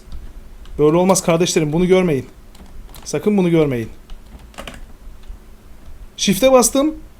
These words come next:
Shift'e bastım ve düştüm. Haksızlık bu. Demek ki bir yere kadar shift'e basmak. Shift'e basmak bir yere kadar.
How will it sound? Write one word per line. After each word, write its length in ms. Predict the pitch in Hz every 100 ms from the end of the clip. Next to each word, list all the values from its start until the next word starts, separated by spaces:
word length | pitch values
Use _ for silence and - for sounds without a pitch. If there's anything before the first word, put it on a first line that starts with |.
| - - - - -
Shift'e 320 | - 202 202 233
bastım 300 | 220 - 240
ve 100 | 226
düştüm. 340 | 220 262 214 -
Haksızlık 500 | 196 196 233 214 208
bu. 200 | 170 123 - - - - - - - - - - - - - - - - - - - - - - - - - - - - - - - - - - - - - - - - - - - -
Demek 260 | 170 165 135
ki 240 | 175 180 - - - -
bir 160 | 170
yere 220 | 165 147 139
kadar 220 | 127 120
shift'e 320 | 143 - 127
basmak. 440 | 123 - 170 175 - - - - - - - - - - - - - - - - -
Shift'e 280 | - -
basmak 340 | 156 147 160 139
bir 60 |
yere 160 | 165 160
kadar. 440 | 165 160 180 -